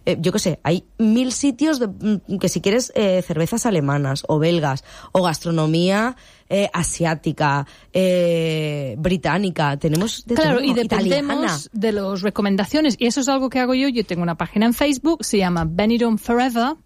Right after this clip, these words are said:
Speaker 2: Benidorm para siempre, y me encanta compartir ideas, noticias, consejos, avisos, que ahora hablaremos de uno.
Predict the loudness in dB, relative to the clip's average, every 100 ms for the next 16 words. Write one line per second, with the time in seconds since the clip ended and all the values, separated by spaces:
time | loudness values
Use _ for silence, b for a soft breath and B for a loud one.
0 | -20 B B B B 0 2 2 0 -2
1 | 0 0 2 0 2 2 2 2 2 2
2 | 2 0 -2 -2 -2 0 0 0 0 2
3 | 2 0 0 -2 0 0 0 0 0 0
4 | -2 -2 0 -2 0 -2 -2 -2 -2 -2
5 | -2 0 -2 -2 -2 0 0 -2 -2 0
6 | -2 0 2 2 2